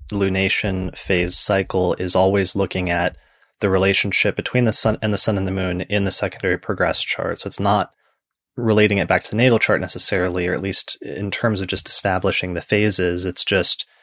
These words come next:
in your secondary progressed chart, what relationship does the moon have to the sun? And is it near one of those important turning points, like a new, new moon or full moon or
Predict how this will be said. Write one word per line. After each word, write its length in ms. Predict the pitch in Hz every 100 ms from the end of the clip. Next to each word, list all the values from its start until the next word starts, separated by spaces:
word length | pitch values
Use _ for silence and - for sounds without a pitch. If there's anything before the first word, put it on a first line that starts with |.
| _ _ _
in 120 | - 113
your 100 | 107
secondary 440 | 113 104 95 92
progressed 420 | - 95 92 -
chart, 400 | - - 90 90 -
what 260 | 98 107
relationship 640 | 101 90 90 - - 101 -
does 160 | 87
the 100 | -
moon 240 | 95 98 95
have 260 | 95 90
to 80 | 98
the 100 | 90
sun? 480 | - - 113 123 127
And 260 | 120 95 95
is 160 | 95
it 160 | 95 - _ _ _ -
near 400 | 110 110 107 101
one 180 | 98
of 100 | 92
those 220 | 98 92 92
important 500 | 92 - 101 92 -
turning 380 | - 101 98
points, 420 | - 101 85 92 -
like 120 | 92
a 80 | 92
new, 380 | 95 98 104 -
new 220 | 113 113
moon 420 | 107 104 101 98
or 460 | 98 90 87 85 - _ _ -
full 260 | - 113
moon 400 | 101 98 95 92
or 540 | 98 95 87 87 85